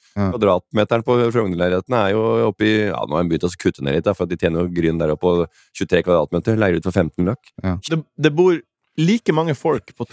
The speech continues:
Speaker 3: eh, Grünerløkka som det bor i Kristiansand. Ikke det
Speaker 2: Ja.
Speaker 3: er helt utrolig å tenke på.
Speaker 2: Nei, jeg synes ikke det. Eh, det er Norges største by, eh, med et visst antall, eh, innbyggere.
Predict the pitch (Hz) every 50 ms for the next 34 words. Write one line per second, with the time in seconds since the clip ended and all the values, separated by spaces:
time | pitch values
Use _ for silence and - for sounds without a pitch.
0 | - - 123 127 120 117 110 120 139 160 160 139 113 - 104 95 95 - - 113
1 | 107 107 107 104 98 92 101 113 113 - - - - - 117 - - 110 - -
2 | - - _ _ _ _ _ _ _ _ _ _ _ _ _ _ _ _ _ -
3 | 101 104 202 139 98 - 92 87 87 90 92 87 90 87 87 90 - - - -
4 | - 107 - - - - - - - - - - 101 101 - - 123 - 135 135
5 | 151 185 185 _ - 131 - 131 135 123 123 131 127 127 127 127 127 135 120 113
6 | 104 107 117 123 127 131 131 127 123 117 127 131 131 - - 135 127 - - 131
7 | - - - 131 123 120 127 165 233 254 196 156 143 143 143 139 139 135 135 135
8 | 139 135 135 135 135 135 135 135 131 123 123 123 117 113 127 127 - - - 120
9 | 110 120 120 120 123 127 123 - - 226 226 214 123 127 127 123 123 123 123 123
10 | 123 120 113 113 120 123 120 120 123 120 127 123 120 110 98 101 101 110 143